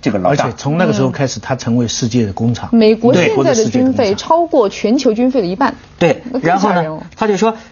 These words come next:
Speaker 1: 这个跟现代中国有什么可比性呢？
Speaker 3: 嗯。
Speaker 1: 他对于推测新型超级大国的未来走向有参考。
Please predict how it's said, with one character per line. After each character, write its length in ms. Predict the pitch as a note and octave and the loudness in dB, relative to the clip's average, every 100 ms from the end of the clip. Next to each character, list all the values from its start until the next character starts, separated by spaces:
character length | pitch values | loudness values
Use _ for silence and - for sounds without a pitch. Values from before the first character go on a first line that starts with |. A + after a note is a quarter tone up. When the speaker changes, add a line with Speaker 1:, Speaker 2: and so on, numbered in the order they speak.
| - | -4
Speaker 1:
这 240 | D#4+ C#4 | 2 2
个 100 | E3 | 2
跟 180 | C#3 A#3 | 0 0
现 260 | A3+ B3 F#3 | 2 0 2
代 120 | F3 | 0
中 240 | - C#4 | 2 0
国 180 | D#3 B2 | 2 2
有 140 | A#2 | 2
什 160 | G2 F3 | 0 2
么 100 | A3+ | 0
可 180 | A3+ G3+ | 0 -2
比 220 | D3 F#2+ | 0 -2
性 220 | - B3 | 0 2
呢？ 200 | F3+ - - | 2 -2 -8
Speaker 3:
嗯。 340 | - G#3 F#3 F3 | -6 -4 -4 -6
Speaker 1:
他 320 | - C4 C4+ | -2 2 4
对 200 | C4 A#3 | 2 2
于 200 | B2+ D3+ | 2 0
推 320 | F#3 - B3+ B3 | -2 0 0 0
测 260 | - B3 | 0 0
新 320 | A3+ - C4+ | 2 2 2
型 240 | C4 D3 D#3 | 2 2 -2
超 240 | - G3 | -2 -2
级 140 | D3+ B2 | -2 0
大 160 | A#2 | 0
国 180 | G2+ G2+ | 0 0
的 80 | D3+ | 0
未 180 | F3+ B2 | 0 2
来 140 | A2 | 2
走 240 | E3 - | 0 -4
向 360 | - A3 - - - - - | 0 0 0 -8 -20 -20 -16
有 280 | - C3 C#3 | -4 0 2
参 200 | A#2+ C#3 | 0 -4
考。 280 | - F2 - | -4 -8 -10